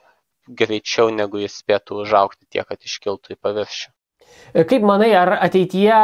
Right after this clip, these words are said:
Speaker 2: žmonija kada nors tyrinės tuos pasaulius, kaip minėjau, pačiupinės, žinai, su zondais kažkokiais, povandeniniais aparatais?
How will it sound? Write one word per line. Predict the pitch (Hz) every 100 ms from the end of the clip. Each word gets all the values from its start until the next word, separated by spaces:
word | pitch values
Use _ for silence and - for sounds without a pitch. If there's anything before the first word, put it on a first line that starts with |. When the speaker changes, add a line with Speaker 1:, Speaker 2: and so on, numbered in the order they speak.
| 196
Speaker 2:
žmonija | 147 175 175 196 214
kada | 190 170 175
nors | 190 185 -
tyrinės | - 185 180 202 214 -
tuos | 170 151
pasaulius, | - 143 175 180 170 156 - 160 - - -
kaip | - 160
minėjau, | 160 185 190 160
pačiupinės, | 160 - - 180 214 180 -
žinai, | 143 139 139 131 127 - _
su | - - 170 156 147
zondais | 139 175 190 196 175
kažkokiais, | 175 160 165 175 170 160 -
povandeniniais | 160 156 156 160 196 180 170
aparatais? | 156 160 170 165 156 135